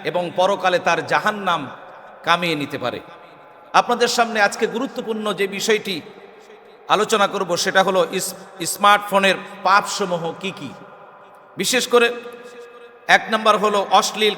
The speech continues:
কন্টেন্ট দেখা এবং তৈরি করা। অনেক ইউটিউবার আছে যারা, Facebook যারা চালায়,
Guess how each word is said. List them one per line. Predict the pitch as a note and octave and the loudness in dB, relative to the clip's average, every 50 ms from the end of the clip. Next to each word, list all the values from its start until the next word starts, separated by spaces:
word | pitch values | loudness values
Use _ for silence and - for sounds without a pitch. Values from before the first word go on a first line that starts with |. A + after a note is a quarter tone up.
| - | 0
কন্টেন্ট | - G3 G3 G3+ G3 - A3+ A3 G#3+ G#3+ - - - - - - - B2 | 2 2 2 2 0 0 0 0 0 -2 -8 -12 -16 -18 -18 -16 -12 -2
দেখা | - D3+ D3+ - - C#3 A2 F2+ - - - - - - - - - - - - - - - - | 0 0 0 2 0 -6 -6 -6 -8 -14 -20 -20 -20 -20 -20 -20 -20 -20 -20 -20 -20 -20 -10 -4
এবং | F3 F#3 G3+ G3+ G3 - | -4 -4 -4 -4 -8 -6
তৈরি | G#3 G3+ F#3+ E3+ D#3 | -4 -4 -4 -4 -6
করা। | B2+ - C#3 A#2+ G2+ F#2 F#2 - - - - - - - - - - - - - | -4 -4 -4 -4 -4 -8 -10 -18 -20 -20 -20 -20 -20 -20 -20 -20 -20 -20 -10 -2
অনেক | - G3 A3 A3+ A3 A3 | 0 2 2 2 -2 -2
ইউটিউবার | A#3 A3+ - - A3 G3+ G#3+ G3+ G3 | -6 -8 -8 -8 -4 0 2 2 2
আছে | F#3+ F#3+ - G#3 G3 F3+ - - - - - - - - - - - - - - - - - - - - - - - - | 2 0 0 -4 -4 -4 -6 -10 -18 -20 -20 -20 -20 -20 -20 -20 -20 -20 -20 -20 -20 -20 -20 -20 -20 -20 -20 -20 -10 0
যারা, | B2 F3+ F#3+ G3 G3 F#3 E3+ - - - - - - - - - - F#3 - G3+ - - - - - - | 4 6 8 8 8 6 6 2 -6 -10 -12 -12 -12 -14 -14 -16 -16 -16 -16 -16 -18 -18 -18 -18 -12 -6
Facebook | F3+ F#3+ F#3 - E3 F#3+ G#3+ F#3+ | -4 -2 -2 -2 -4 -6 -6 -2
যারা | F3 G3+ F#3 F#3+ | 2 4 4 4
চালায়, | F3+ - F#3+ F3 F3 F3 D3 | 4 4 2 6 6 6 4